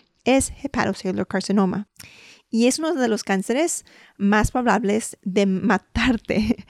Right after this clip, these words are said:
<laughs> It's the can-, most common cancer-related death worldwide. Por el mundo, es uno de los cánceres que es más probable a matarte. Um,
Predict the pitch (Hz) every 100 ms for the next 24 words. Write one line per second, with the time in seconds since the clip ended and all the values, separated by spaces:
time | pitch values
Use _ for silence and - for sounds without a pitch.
0 | - - - - 226 - 302 240 220 220
1 | - - 214 220 214 - 214 - 214 196
2 | 190 196 202 - 175 170 - 208 190 214
3 | - - 202 190 185 - 202 190 - 185
4 | - 214 240 226 226 247 196 - - 196
5 | 202 208 220 214 196 185 185 208 233 -
6 | - - - 208 208 233 185 185 180 -
7 | 180 196 185 - - 202 _ - - _
8 | 180 185 208